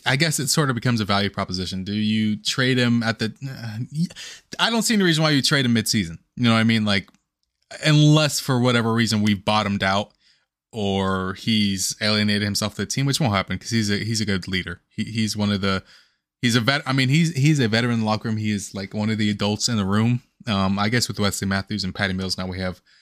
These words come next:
a little bit more, a little bit more Solomon Hill to the locker room than we maybe had last year. Um, 'cause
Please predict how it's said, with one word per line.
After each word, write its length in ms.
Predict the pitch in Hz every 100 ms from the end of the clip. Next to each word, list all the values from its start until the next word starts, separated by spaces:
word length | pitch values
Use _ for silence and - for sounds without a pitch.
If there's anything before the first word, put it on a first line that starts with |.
| _
a 100 | -
little 180 | 123 131
bit 160 | 123 117
more, 420 | 113 107 101 98 _ _ _ -
a 60 | 143
little 220 | 165 151
bit 60 | 139
more 120 | 127
Solomon 420 | - 139 123 113
Hill 200 | 120 117
to 120 | 127
the 60 | 120
locker 260 | 113 107
room 160 | 117 117
than 200 | 107 104
we 100 | 107
maybe 240 | 107 107
had 180 | 104 101
last 320 | 101 98 -
year. 240 | 98 95 90 _ _ _ _
Um, 320 | 95 90 87 85 _ _ -
'cause 420 | 92 82 -